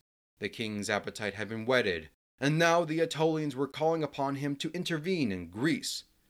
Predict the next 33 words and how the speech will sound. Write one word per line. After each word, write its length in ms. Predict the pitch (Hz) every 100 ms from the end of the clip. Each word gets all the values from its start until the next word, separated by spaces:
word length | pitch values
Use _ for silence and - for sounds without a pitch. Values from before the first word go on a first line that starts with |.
| _ _ -
Let 200 | 175 226
us 100 | 208
pause 320 | - 170 170
our 120 | 160 143
narrative 440 | 131 131 123 113
here, 380 | 110 90 82 78 _ _ _ _
and 120 | - 90
when 100 | 82
we 100 | 82
next 360 | 98 101 -
meet, 320 | 123 143 - _ _ -
we 100 | 131
will 140 | 131
discuss 440 | 127 127 - 147 -
the 140 | 131
lead-up 500 | 120 147 127 90 -
to 180 | - 104
his 160 | 104 98
war 340 | 127 107 87
with 200 | 85 87
Rome. 720 | 98 110 110 101 85 82 76 _ _ _ _ _ _ _ _ - 101
Before 380 | 131 190 185
you 140 | 120 95
go, 520 | 98 92 78 73 - 156
I 60 |
just 160 | 185 -
have 120 | 190
a 60 | 104
couple 300 | - 131 -
quick 260 | 135 101
updates 460 | - - - 90 -
to 80 | 90
make. 500 | 85 135 131 -